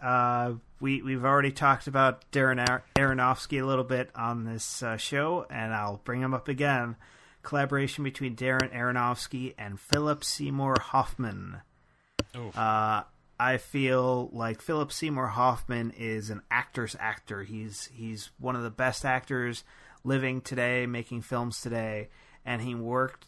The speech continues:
Speaker 1: he's worked with a lot of great directors. Uh, most notably, Paul Thomas Anderson,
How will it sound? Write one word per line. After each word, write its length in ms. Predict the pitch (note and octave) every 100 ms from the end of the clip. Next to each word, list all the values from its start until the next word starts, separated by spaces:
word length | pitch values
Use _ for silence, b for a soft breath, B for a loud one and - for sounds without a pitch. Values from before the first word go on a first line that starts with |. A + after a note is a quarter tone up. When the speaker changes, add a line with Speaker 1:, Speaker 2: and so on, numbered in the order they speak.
| -
Speaker 1:
he's 320 | - C3 -
worked 260 | B2+ B2 B2
with 160 | A#2
a 60 | G2
lot 540 | G2+ A2 A#2+ A#2 - -
of 200 | A2 G2
great 320 | - G#2+ G2+
directors. 840 | G#2+ G2+ G2+ - F#2 - - - - B B B
Uh, 500 | A2 G#2+ G2+ G2+ G2 - _ _ _ _ _ -
most 380 | B2+ D3+ C#3+
notably, 480 | C#3+ C#3 B2+ B2 A2+
Paul 300 | A2 - B2+
Thomas 360 | - C3 B2+ -
Anderson, 640 | A2+ G#2 - A2 G2+ A#2+